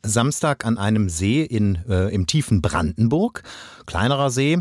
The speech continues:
aber gut besucht. Und, äh, übrigens in einem Wahlkreis, wo die A F D ebenfalls ziemlich gut abschneidet generell. Und, äh,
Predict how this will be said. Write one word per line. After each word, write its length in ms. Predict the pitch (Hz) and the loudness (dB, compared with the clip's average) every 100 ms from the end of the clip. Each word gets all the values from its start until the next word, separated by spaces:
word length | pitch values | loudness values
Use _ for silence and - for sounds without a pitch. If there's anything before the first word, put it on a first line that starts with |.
| 131 | -2
aber 260 | 92 92 87 | 0 2 2
gut 300 | 82 113 - | 0 -2 -2
besucht. 540 | 90 92 175 214 - | -2 0 0 0 -6
Und, 400 | - 110 110 - | -4 0 2 0
äh, 100 | 120 | -2
übrigens 420 | 127 185 226 208 | 0 2 2 2
in 60 | 196 | 2
einem 220 | 156 151 | 2 2
Wahlkreis, 480 | 113 180 - 170 - | 2 0 0 -2 0
wo 60 | 156 | 0
die 120 | 147 | 0
A 140 | 139 | 0
F 140 | 139 - | 0 0
D 120 | 170 | 0
ebenfalls 640 | 151 180 - 120 107 - | 0 -2 0 0 -2 -2
ziemlich 480 | - 320 311 247 - | -2 0 2 2 0
gut 220 | 214 208 | -2 -2
abschneidet 680 | 139 - - 87 73 69 - | -2 -2 2 2 2 -2 -2
generell. 540 | 80 71 - 71 190 226 - - - - - _ | 0 0 0 4 4 4 -4 -8 -10 -16 -20 _
Und, 340 | 139 131 123 - | -2 0 0 0
äh, 220 | 131 135 | 0 -2